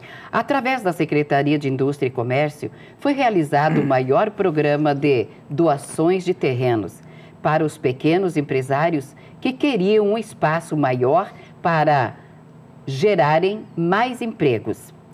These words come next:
Todas as doações foram feitas dentro do Programa de Desenvolvimento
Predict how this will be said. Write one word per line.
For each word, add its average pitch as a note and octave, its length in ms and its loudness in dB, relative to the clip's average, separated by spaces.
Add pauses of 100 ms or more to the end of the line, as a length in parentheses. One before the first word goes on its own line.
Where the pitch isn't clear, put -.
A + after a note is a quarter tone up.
(360)
Todas G3+ 400 2
as D3+ 140 0
doações D3+ 840 2
foram B2 340 0
feitas D3+ 500 -2
dentro F#3 440 -2
do F#3 120 0
Programa D#3 640 0
de D3 160 -4
Desenvolvimento D3+ 1080 -2